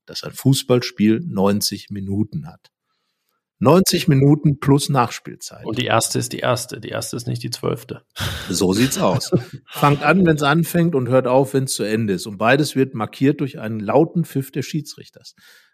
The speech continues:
Speaker 1: Das wäre vielleicht was, dass man einen kleinen, vielleicht auch akustischen Zusammenschnitt den Spielern mit in den Urlaub gibt und sagt,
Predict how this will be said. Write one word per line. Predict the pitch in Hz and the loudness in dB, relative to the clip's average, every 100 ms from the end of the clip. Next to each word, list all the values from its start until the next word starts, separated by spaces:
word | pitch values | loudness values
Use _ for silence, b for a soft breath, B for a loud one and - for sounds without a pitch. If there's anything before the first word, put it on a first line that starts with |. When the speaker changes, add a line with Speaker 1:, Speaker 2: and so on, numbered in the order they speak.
| - | 0
Speaker 1:
Das | 156 165 165 | 2 4 4
wäre | 170 165 | 4 2
vielleicht | - 127 127 131 127 | 0 2 2 2 -2
was, | 123 - | -4 -4
dass | 107 | -8
man | 110 101 | -8 -8
einen | 107 92 | -8 -10
kleinen, | - 117 143 160 139 - 160 _ | -10 -4 0 0 -2 -14 -20 _
vielleicht | - - 120 - | -20 -18 -18 -16
auch | - | -20
akustischen | - - 254 - - - 117 | -8 2 2 4 0 -2 -10
Zusammenschnitt | 104 95 107 120 - 151 139 | -8 -2 -2 -4 -6 -6 -6
den | 113 | -8
Spielern | - 127 117 113 | -8 -4 0 2
mit | 180 233 | 2 2
in | 175 | 0
den | 156 | 0
Urlaub | 113 117 117 - | 2 2 2 -2
gibt | 120 - | -6 -8
und | 92 | -14
sagt, | 90 107 135 - | -4 0 0 -2